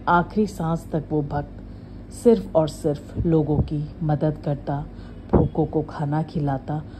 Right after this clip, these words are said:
और कोई ऐसी उम्मीद नहीं करता जो उम्मीद, जिसका कि कोई औचित्य नहीं है, जिसका कि कोई ज़रूरत नहीं है।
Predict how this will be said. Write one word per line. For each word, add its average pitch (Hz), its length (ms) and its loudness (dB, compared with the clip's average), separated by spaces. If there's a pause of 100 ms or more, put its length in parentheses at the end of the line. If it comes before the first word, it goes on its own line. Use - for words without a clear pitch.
(240)
और 185 140 0 (120)
कोई 233 260 8
ऐसी 233 260 6
उम्मीद 185 420 2
नहीं 160 220 4
करता 151 460 -2 (440)
जो 160 180 6
उम्मीद, 165 460 2 (1120)
जिसका 165 360 2
कि 170 160 -2
कोई 165 400 4 (360)
औचित्य 175 520 2
नहीं 147 360 2
है, - 300 -8
जिसका 175 340 -2
कि 165 180 -4
कोई 160 260 2
ज़रूरत 151 640 2
नहीं 139 240 -2
है। 147 400 -6